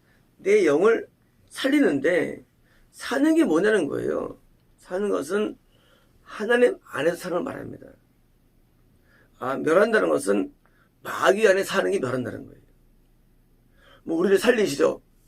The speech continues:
뭐 오셨다, 십자 지셨다. 그 해낼 때 살린다는 게 뭐 내가 죽습니까? 살아있죠. 나중에 죽어서 그게 아닙니다.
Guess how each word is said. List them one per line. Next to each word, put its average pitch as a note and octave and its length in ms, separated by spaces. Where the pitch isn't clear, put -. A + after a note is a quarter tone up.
뭐 D3+ 340
오셨다, F3 520
십자 - 220
지셨다. D#3+ 480
그 A3+ 160
해낼 G3+ 280
때 F#3+ 120
살린다는 F3+ 460
게 E3 300
뭐 B3 120
내가 B3+ 160
죽습니까? A3 580
살아있죠. - 640
나중에 A3 260
죽어서 G3+ 360
그게 - 180
아닙니다. D3 500